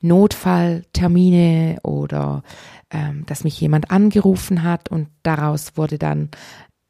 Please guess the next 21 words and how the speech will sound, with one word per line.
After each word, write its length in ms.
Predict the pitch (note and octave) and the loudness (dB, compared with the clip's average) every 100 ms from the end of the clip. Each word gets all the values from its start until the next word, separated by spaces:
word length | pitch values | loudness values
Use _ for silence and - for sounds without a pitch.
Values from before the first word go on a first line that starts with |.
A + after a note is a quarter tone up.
| - | -16
äh, 220 | - - | -12 -10
oft 400 | - - - - | -4 -2 -2 0
auch 160 | G3+ A3 | 2 2
eine 200 | G3 F#3+ | 2 4
Notfallsession. 1080 | F#3 F#3+ - F3 E3+ F3 E3+ - F3+ F3 - - - _ _ _ | 2 2 0 0 0 0 0 -2 -2 -2 -6 -20 -20 _ _ _
Und 460 | D#3+ - E2+ E3 - | -4 -2 -2 -4 -2
ja, 160 | D#3+ | -2
ihr 160 | D#3 E3 | 0 0
habt 160 | F#3 F#3 | 0 -2
mich 200 | F3 - | -6 -2
in 120 | F3 | 0
letz-, 260 | E3+ - - | 0 -2 -10
in 120 | F3+ F3 | -2 0
den 100 | E3 | 0
letzten 680 | E3+ - - E3+ D#3+ D#3+ | -2 -4 -8 -4 -4 -4
Tagen 560 | - E3 D#3+ E3+ E3+ D#3 | -4 -4 -2 -2 -4 -4
ziemlich 380 | - E3+ E3+ - | -4 -4 -4 -6
stark 400 | - - - - | -6 -6 -6 -8
gebraucht 680 | D#3 - C#3+ E3+ E4 - - | -6 -2 0 2 0 -4 -4
und 240 | F3 - | -4 -2
gestern 480 | F3 - - E3 | -2 -2 -2 -2